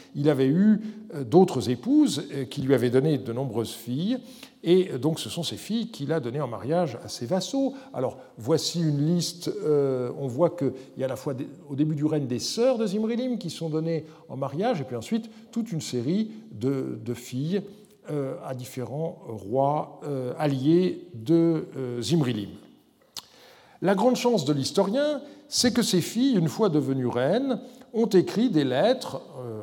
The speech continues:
à leur père, le roi de Mari, ou à d'autres personnes, euh, de la cour, comme le secrétaire du roi, et ces lettres nous sont, euh, parvenues. Elles ont été publiées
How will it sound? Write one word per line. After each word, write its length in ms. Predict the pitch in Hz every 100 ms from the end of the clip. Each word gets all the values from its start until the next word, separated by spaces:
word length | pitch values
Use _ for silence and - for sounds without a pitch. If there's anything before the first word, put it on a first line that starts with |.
| 104 120
à 80 |
leur 160 | 117 -
père, 380 | - 247 320 147
le 100 | 131
roi 160 | 123
de 60 | 127
Mari, 400 | 156 170 294 311
ou 180 | 156 139
à 80 | 135
d'autres 320 | 180 - 135
personnes, 720 | - 139 - 156 147 135 123 -
euh, 160 | 139 127
de 100 | 117
la 140 | 117
cour, 600 | 110 196 247 302 302 - - -
comme 140 | - 131
le 40 |
secrétaire 460 | 104 131 127 123 104
du 80 | 113
roi, 480 | 143 196 277 - -
et 200 | 220 -
ces 180 | - 127
lettres 380 | 120 196 - -
nous 320 | 139 139 170 190
sont, 440 | - 170 185 190 - - - -
euh, 220 | 156 143 127
parvenues. 680 | - 147 123 147 156 147 - - - _ - _ _
Elles 160 | 127 117
ont 60 | 143
été 160 | 139
publiées 840 | 135 131 135 135 151 - - -